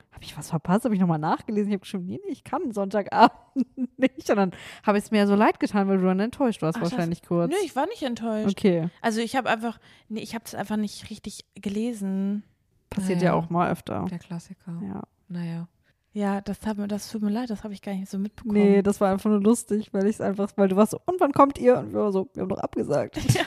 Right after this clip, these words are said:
Speaker 1: <laughs>
Speaker 2: Upsi.
Speaker 1: Gestern. <laughs>
Speaker 2: Ja, aber, aber zu der Situation, das finde ich ganz schön, dieses so, man kann, also ich finde es auch toll, wenn so ihr zum Beispiel mit meinem Freund so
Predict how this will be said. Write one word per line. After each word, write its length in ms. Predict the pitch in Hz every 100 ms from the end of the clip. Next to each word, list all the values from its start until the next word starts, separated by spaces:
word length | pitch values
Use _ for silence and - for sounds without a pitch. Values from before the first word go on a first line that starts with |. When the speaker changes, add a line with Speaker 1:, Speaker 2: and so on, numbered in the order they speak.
| 370 -
Speaker 1:
<laughs> 240 | 392 - -
Speaker 2:
Upsi. 140 | 196
Speaker 1:
Gestern. 600 | - 285 233 233 202 208 - - -
<laughs> 180 | 254 233 233 - - - - -
Speaker 2:
Ja, 120 | 269
aber, 140 | 254 - 240 247 - _
aber 320 | - 262 277 -
zu 140 | 302
der 120 | 285
Situation, 760 | 269 - 240 - 277 277 311 339 - -
das 160 | 269 -
finde 180 | 294 285
ich 80 |
ganz 200 | - 214
schön, 240 | - 294 285
dieses 300 | 220 220 -
so, 260 | 214 208 - _ _
man 200 | - 220
kann, 460 | - 262 269 277 269
also 160 | 226 208
ich 80 | -
finde 160 | 277
es 80 | -
auch 100 | -
toll, 280 | - 254 269 233
wenn 160 | 220
so 340 | 214 208 208 - _ _ - 214 _ _
ihr 200 | - 285
zum 180 | 302 220
Beispiel 380 | 208 208 208 240
mit 180 | 226 214
meinem 160 | 202 208
Freund 460 | - 233 247 -
so 400 | - 208 202 196